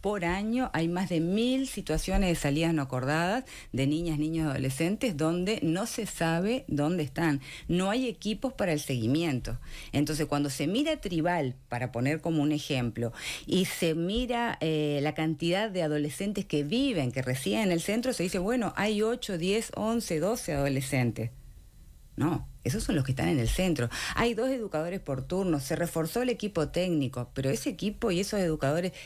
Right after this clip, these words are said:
¿están dando seguimiento a estos adolescentes que están en territorio o que no se sabe dónde están?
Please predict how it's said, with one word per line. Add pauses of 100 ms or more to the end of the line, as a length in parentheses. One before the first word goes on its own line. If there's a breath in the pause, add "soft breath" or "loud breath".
(100)
¿están
dando
seguimiento (320 loud breath)
a
estos
adolescentes
que
están
en
territorio
o
que
no
se
sabe
dónde
están?